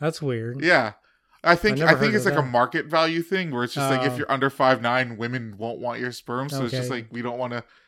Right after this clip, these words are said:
Speaker 2: store it in there.
Speaker 1: All right.
Speaker 2: Yeah. <laughs> But that's, this is a real thing.
Speaker 1: That's weird. I've never
Speaker 2: It's a little
Speaker 1: heard of that.
Speaker 2: fucked up, <laughs> but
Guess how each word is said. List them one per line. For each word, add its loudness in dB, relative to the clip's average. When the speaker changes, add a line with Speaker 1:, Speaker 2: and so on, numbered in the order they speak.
Speaker 2:
store 0
it 0
in -2
there. 0
Speaker 1:
All -6
right. -4
Speaker 2:
Yeah. 0
<laughs> -20
But -2
that's, 0
this 0
is 0
a 0
real 4
thing. -2
Speaker 1:
That's -6
weird. 2
I've 2
never 2
Speaker 2:
It's 2
a 4
little 10
Speaker 1:
heard 0
of 8
that. -
Speaker 2:
fucked 2
up, 8
<laughs> 2
but 4